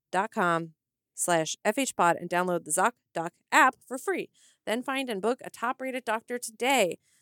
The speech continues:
That's Z O C D O C dot com slash F H pod,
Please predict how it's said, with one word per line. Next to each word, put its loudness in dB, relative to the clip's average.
That's 2
Z 0
O 2
C -4
D -4
O 4
C -4
dot 0
com -4
slash 0
F -6
H -8
pod, 0